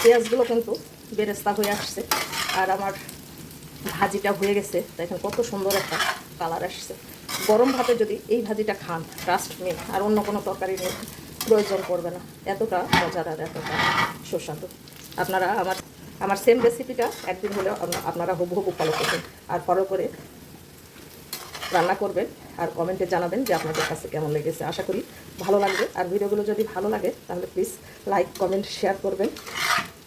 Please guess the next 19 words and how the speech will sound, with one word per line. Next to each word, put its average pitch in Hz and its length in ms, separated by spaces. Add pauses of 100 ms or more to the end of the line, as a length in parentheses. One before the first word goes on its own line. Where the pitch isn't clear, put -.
(280)
আমার 185 220
চ্যানেলটা 190 360 (560)
সাবস্ক্রাইব 196 380 (100)
করবেন, - 240 (120)
পাশে 208 240
থাকা 214 160 (380)
বেল 202 180
আইকনটা 208 380
ক্লিক 226 220
করে 214 180
রাখবেন, 214 280
যেন 208 120 (100)
নতুন 202 180 (100)
কোনো 202 120 (120)
ভিডিও 196 180 (160)
ছাড়ার 196 280
সঙ্গে 202 260
সঙ্গে 214 160 (360)
নোটিফিকেশন 233 480